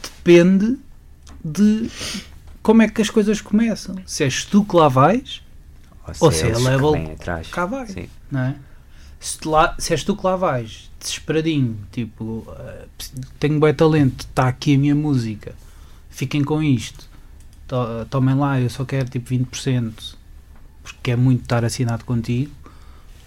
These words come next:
Speaker 1: é uma coisa. Se eles vêm atrás de ti porque estão muito interessados em ter-te, se calhar é outra coisa. E, e aí cabe-te a ti valorizares-te enquanto artista.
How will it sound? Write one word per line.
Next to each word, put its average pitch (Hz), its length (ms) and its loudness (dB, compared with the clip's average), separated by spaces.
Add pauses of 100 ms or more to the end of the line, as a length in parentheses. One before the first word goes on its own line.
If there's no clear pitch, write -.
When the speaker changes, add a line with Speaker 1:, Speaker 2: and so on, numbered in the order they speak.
(100)
Speaker 1:
é - 120 -10
uma 131 180 2
coisa. 101 520 -4
Se - 300 -6
eles 139 200 2
vêm 123 540 -2 (880)
atrás 107 340 -8
de - 80 -12
ti 113 340 -4 (100)
porque - 120 -20
estão 117 120 -6
muito 120 220 -2
interessados 113 460 -6
em 113 100 -6
ter-te, 110 420 -10 (720)
se - 140 -14
calhar 131 500 -2 (440)
é 143 140 -2
outra 143 180 -4
coisa. 180 360 -4 (920)
E, 120 380 -10
e 127 160 -2
aí 131 240 0
cabe-te 160 380 -2
a - 20 0
ti 151 140 -6
valorizares-te 156 720 -6
enquanto 131 260 -6
artista. 143 480 -10